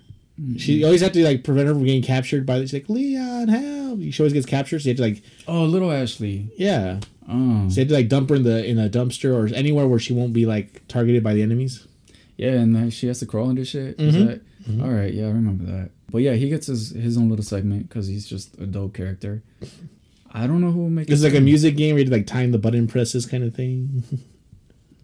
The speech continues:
Speaker 1: For him?
Speaker 2: For Chris Tucker, yeah.
Speaker 1: No.
Speaker 2: I don't remember his character's name, that's why.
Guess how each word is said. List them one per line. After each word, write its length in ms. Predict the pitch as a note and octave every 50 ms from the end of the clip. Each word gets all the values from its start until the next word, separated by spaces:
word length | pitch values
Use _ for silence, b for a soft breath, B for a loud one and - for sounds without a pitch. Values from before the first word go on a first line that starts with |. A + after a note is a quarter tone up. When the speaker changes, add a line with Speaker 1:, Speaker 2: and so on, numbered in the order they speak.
| _
Speaker 1:
For 500 | _ - - - A#2 G#2+ G#2 G#2 G2+ G2
him? 340 | F#2+ G2+ A2+ A#2+ D#3+ A3 A#3 A3+
Speaker 2:
For 100 | - B2+
Chris 180 | A2 C3 A#2+ -
Tucker, 300 | - A#2 - G2+ G2 G2
yeah. 220 | G#2 G#2 G#2 A2 A2 B B B B B B B
Speaker 1:
No. 140 | - B2 D3
Speaker 2:
I 20 | D#3+
don't 80 | E3+ G3
remember 140 | G#3 G3+
his 100 | F#3 E3
character's 300 | - D#3+ D3+ C#3 C3 A2+
name, 160 | G#2+ G#2+ G#2 F#2+
that's 160 | F#2 A2+ -
why. 200 | - E2 G#2 G#2+